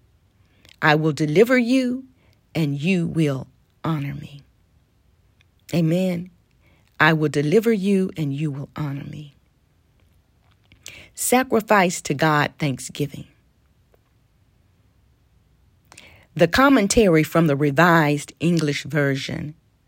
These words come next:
describes these words, "Sacrifice to God thanksgiving,"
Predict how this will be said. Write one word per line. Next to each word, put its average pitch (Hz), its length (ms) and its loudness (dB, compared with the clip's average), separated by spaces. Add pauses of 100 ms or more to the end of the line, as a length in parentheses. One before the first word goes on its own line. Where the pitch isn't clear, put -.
(580)
describes 160 1040 0 (120)
these 156 320 0
words, 135 720 -6 (680)
"Sacrifice 170 840 2
to 151 120 -4
God 147 360 0
thanksgiving," 135 800 -4